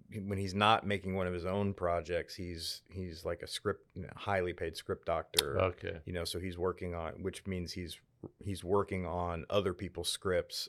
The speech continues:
Speaker 1: often uncredited, you know, fixing scripts for Hollywood productions, kinda making
Speaker 2: Mm.
Speaker 1: them better. And s-, the way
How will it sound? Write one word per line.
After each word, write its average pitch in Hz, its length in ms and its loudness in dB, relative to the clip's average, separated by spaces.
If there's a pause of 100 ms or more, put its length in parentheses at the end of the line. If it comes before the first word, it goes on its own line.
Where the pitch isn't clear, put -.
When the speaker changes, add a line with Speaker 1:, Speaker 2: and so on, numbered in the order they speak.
Speaker 1:
often 101 320 4
uncredited, 82 920 -2 (600)
you 90 140 -2
know, 78 320 -2 (500)
fixing 98 460 0
scripts - 360 -4
for 67 460 -2 (120)
Hollywood 85 380 0
productions, 80 600 -4
kinda 80 200 -6
making 80 320 -2
Speaker 2:
Mm. 90 40 0
Speaker 1:
them 82 160 -4
better. 82 400 0
And 82 280 -6
s-, - 140 -6 (580)
the 98 140 2
way 85 480 2